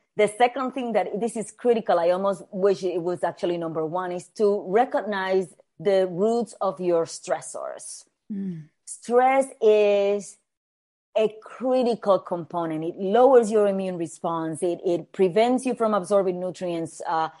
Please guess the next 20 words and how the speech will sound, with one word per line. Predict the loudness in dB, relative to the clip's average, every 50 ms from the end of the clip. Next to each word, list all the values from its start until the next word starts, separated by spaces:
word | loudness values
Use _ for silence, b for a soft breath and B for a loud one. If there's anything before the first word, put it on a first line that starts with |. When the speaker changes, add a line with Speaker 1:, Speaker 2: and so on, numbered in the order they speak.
| b b b b
Speaker 1:
it | 6 6 6 4
actually | 0 -2 0 2 2 2 2 2
leads | 0 0 -2 -2 -4 -4
to | -4 -2 0
anxiety | 0 0 -2 -2 -2 -2 4 4 4 6 6 4 2
and | 2 0
issues | -4 -4 -4 -4 -4 -4 -2 -2
of | -4 -4 -4
the | -4 -6
mental | -4 -6 -6 -6 -8 -10
home. | -8 -6 -4 -4 -2 -2 -4 -6 B B B B B B B B _
It, | 2 2 2 4 6 4 4 4 2 -8 -16 _ -14
it | -14 -14 _ _ _ _ _ _ _ _ _ _ _ _ _ _ _
causes | 4 4 6 6 6 4 4 4 4 2 0 -8 -16 _ -20 _ _ _ _ _ _ 2
a, | 4 4 4 6 6
a, | 6 6 6 6 2
an | 2 0 0
imbalance | 0 0 0 0 0 0 0 0 -2 -6 -6 -4
almost | -4 -4 -4 -2 -4 -4
in | -4